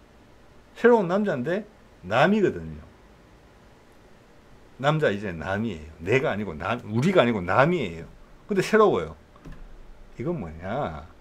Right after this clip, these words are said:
그 당시, 아, 모계 사회의 입장에서 봐서는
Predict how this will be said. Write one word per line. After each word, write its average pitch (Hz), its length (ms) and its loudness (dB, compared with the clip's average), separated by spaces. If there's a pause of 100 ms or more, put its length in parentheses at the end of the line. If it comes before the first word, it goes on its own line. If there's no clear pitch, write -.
(880)
그 - 60 -20
당시, 131 580 -4 (240)
아, 82 460 -10
모계 104 360 0
사회의 95 380 -4
입장에서 87 460 -12
봐서는 82 1000 -18